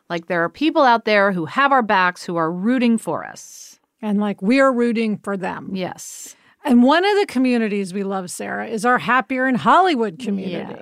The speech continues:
Speaker 1: Yes.
Speaker 2: We have amazing listeners. We have an awesome Facebook community of Happier in Hollywood
Speaker 1: Mm-hmm.
Speaker 2: listeners. And we're trying to create even more sense of community by,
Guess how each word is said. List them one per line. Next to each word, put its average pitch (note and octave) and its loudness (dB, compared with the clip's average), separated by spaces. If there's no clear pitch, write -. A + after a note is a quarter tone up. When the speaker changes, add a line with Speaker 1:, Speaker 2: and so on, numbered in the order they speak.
Speaker 1:
Yes. - -20
Speaker 2:
We B3+ 4
have A#3+ 4
amazing A3+ 2
listeners. D#4+ 0
We A3+ -4
have G#3+ 0
an A3+ -2
awesome A#3 0
Facebook C4 -2
community C#4+ 0
of C4+ -4
Happier C4 -2
in C4+ -2
Hollywood B3+ -2
Speaker 1:
Mm-hmm. B3+ -4
Speaker 2:
listeners. B3+ -2
And C4 4
we're C4 4
trying D#4 0
to E4+ -2
create B3 0
even A#3 2
more F#4+ 4
sense C#4+ -2
of A#3 -2
community A3+ 0
by, C4 2